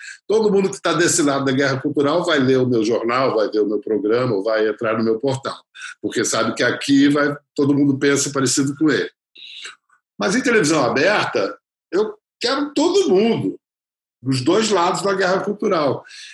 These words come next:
Então, eu costumo dizer que nós estamos numa torre, a gente tá, não é muro, não, é em cima de uma torre.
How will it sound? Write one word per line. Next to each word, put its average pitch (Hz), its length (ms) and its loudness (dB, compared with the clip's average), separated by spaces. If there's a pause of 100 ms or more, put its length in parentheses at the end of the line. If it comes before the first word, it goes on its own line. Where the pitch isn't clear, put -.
(160)
Então, 135 340 2
eu 180 80 0
costumo 185 320 -2
dizer 170 320 2
que 185 120 0
nós 190 160 -2
estamos 208 280 0
numa 254 240 0
torre, 185 500 4
a 90 40 -2
gente 156 300 -4
tá, 185 400 -2
não 190 80 -2
é 226 60 0
muro, 165 460 6
não, 90 260 -2
é 110 40 0
em 131 40 0
cima 196 300 -2
de 262 80 0
uma 285 140 0 (100)
torre. 143 540 4